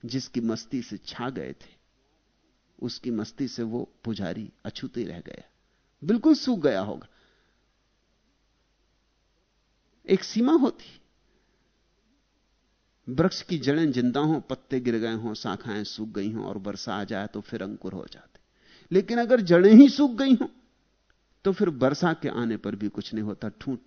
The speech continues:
ठूंठ की तरह रह जाता। वो पुजारी ठूंठ रहा होगा। वो तो बड़ा क्रुद्ध हो गया। उसने कहा कि ये कैसे तुमने प्रवेश किया?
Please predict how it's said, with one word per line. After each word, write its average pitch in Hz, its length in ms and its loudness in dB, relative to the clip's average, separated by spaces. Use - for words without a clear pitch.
ठूंठ - 200 -10
की 123 120 -10
तरह 95 240 -10
रह 82 180 -10
जाता। - 320 -20
वो 143 60 -6
पुजारी 190 420 4
ठूंठ 196 320 -2
रहा 175 220 0
होगा। 113 360 -8
वो 113 60 -8
तो 120 120 -4
बड़ा 139 220 -4
क्रुद्ध 170 340 -8
हो 110 100 -4
गया। 92 200 -8
उसने 156 240 -4
कहा 160 140 -4
कि 147 160 -10
ये 139 140 -2
कैसे 190 340 -4
तुमने 123 320 -4
प्रवेश 92 400 -8
किया? - 300 -14